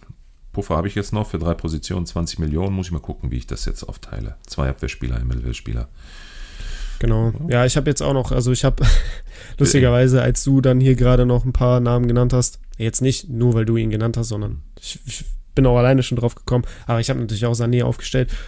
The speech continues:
Speaker 1: Ja.
Speaker 2: und, ähm, äh, Xavi Simons, den habe ich noch drin.
Speaker 1: Ah, auch gut.
Speaker 2: Und dann, äh, habe ich jetzt noch zweiundzwanzig Millionen für drei offene Positionen. Da
Speaker 1: Ja.
Speaker 2: lasse ich mir noch was Schönes einfallen. Ich glaube, ich gehe in der Defensive tatsächlich mit dem Demont.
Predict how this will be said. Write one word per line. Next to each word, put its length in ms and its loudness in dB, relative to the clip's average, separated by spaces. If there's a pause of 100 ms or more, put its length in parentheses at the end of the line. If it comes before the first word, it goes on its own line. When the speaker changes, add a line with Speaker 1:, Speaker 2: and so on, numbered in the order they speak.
Speaker 1:
Ja. 80 -6
Speaker 2:
und, 360 4
ähm, 480 2 (1000)
äh, 180 2
Xavi 300 2
Simons, 520 -2 (280)
den 80 -4
habe 100 -4
ich 80 -8
noch 100 -4
drin. 280 -8 (280)
Speaker 1:
Ah, 120 -6
auch 80 -4
gut. 140 -6
Speaker 2:
Und 140 -2
dann, 200 2
äh, 220 2
habe 140 2
ich 80 -2
jetzt 140 -2
noch 280 -2
zweiundzwanzig 600 0
Millionen 300 4
für 140 -2
drei 240 2
offene 240 0
Positionen. 600 0
Da 220 0
Speaker 1:
Ja. 60 2
Speaker 2:
lasse 160 0
ich 40 -10
mir 80 0
noch 220 -2
was 100 -4
Schönes 300 -2
einfallen. 340 -2
Ich 120 0
glaube, 300 4 (320)
ich 200 0
gehe 140 4
in 60 4
der 100 6
Defensive 460 2
tatsächlich 500 -2
mit 140 -2
dem 200 0 (520)
Demont. 400 4